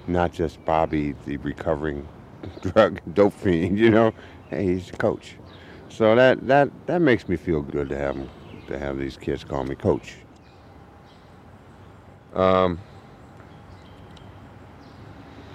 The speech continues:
so I don't know. Now, now, now I have this, like,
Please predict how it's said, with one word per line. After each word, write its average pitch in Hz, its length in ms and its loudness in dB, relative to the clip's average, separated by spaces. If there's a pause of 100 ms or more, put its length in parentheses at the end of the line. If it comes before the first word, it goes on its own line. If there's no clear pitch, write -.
(460)
so 95 340 2
I 107 140 4
don't 85 120 2
know. 78 140 0
Now, 95 380 2
now, 98 440 2 (1160)
now 101 140 2
I 104 80 4
have 101 180 2
this, 92 240 -2
like, 87 160 2